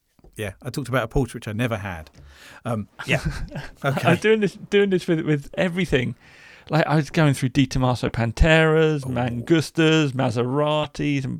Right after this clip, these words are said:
Speaker 2: big fan of, of, um, the, the Ghibli, like, the original. And it's, ah, just for ages trying to work out what my G T car was.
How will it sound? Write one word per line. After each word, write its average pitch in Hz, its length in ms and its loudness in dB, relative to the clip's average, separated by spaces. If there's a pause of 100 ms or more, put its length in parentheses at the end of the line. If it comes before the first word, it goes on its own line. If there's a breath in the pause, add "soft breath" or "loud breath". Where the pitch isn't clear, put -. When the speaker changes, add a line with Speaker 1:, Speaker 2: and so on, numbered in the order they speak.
(100)
Speaker 2:
big - 160 -10
fan 123 400 -4
of, 120 220 -4
of, 120 460 -4
um, 120 460 -4
the, 120 240 -2
the 123 100 -4
Ghibli, 139 560 0
like, 123 140 -4
the - 80 -6
original. 135 540 -2
And - 100 -8
it's, - 100 -20 (120)
ah, - 320 -2 (1120 loud breath)
just 180 400 2
for - 260 -2
ages 147 400 0
trying 127 180 -6
to 131 40 -2
work 131 260 -2
out 123 100 -2
what 123 100 -6
my 123 120 -4
G 117 200 -2
T 117 220 -4
car - 200 -8
was. 151 240 -8